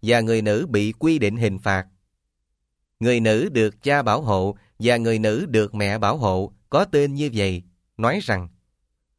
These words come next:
họ nói các cô hãy là những người vợ, hạng người được đem lại dưới lá cờ của người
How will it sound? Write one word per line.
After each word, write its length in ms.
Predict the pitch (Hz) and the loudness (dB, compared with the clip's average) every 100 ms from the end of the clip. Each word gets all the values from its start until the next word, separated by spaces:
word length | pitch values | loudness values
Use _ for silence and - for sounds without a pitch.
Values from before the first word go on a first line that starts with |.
| _ | _
họ 220 | - 107 | -2 0
nói 240 | 123 131 175 | 2 0 0
các 200 | 180 190 | -4 -4
cô 320 | 139 135 123 - _ _ | -2 -2 -2 -8 _ _
hãy 200 | 113 160 | -2 0
là 200 | 117 110 | 2 2
những 260 | 104 120 | 0 0
người 180 | 127 104 | 0 0
vợ, 300 | 101 95 98 107 _ _ _ | 0 -2 -2 -6 _ _ _
hạng 280 | 113 120 123 | -2 -2 2
người 320 | 113 107 98 | 2 0 -2
được 280 | 113 110 101 | 0 0 0
đem 200 | 127 143 | -2 -2
lại 320 | 117 95 101 | 0 -2 -2
dưới 220 | 107 151 | -4 -2
lá 200 | 175 139 185 | -2 -2 -2
cờ 300 | 101 98 87 - _ _ | -2 -2 -4 -10 _ _
của 180 | 110 117 | -2 0
người 340 | 139 104 95 | 2 0 0